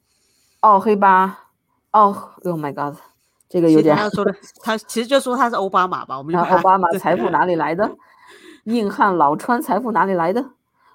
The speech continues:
Speaker 1: 红二代的财富哪里来的？地主的财富哪里来的？一目了然。呃，我觉得大家可能也是一目了然。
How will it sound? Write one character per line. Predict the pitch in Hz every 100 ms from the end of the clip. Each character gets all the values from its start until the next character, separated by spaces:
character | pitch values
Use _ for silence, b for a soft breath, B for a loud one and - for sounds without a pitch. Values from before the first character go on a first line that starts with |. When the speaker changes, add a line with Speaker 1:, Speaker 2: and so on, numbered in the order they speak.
| _
Speaker 1:
红 | - 202
二 | 247 220
代 | 226 226
的 | 190
财 | - 170
富 | 226
哪 | 180 156
里 | 185
来 | 151 147
的？ | 170 185 _ _
地 | 285 262
主 | 202
的 | 165
财 | 160 -
富 | 190 175
哪 | 156 160
里 | 156
来 | 147
的？ | 156 165 190 _
一 | - 160
目 | 185
了 | 170 95
然。 | - - 175 _ _ _ _ _ _ _ _
呃， | 175 170
我 | 165
觉 | 156 151
得 | 156 151 _ _ _ _ _ _ -
大 | 156
家 | 151
可 | 147 156
能 | 139
也 | 139 -
是 | -
一 | 131
目 | 135
了 | 117 58
然。 | 62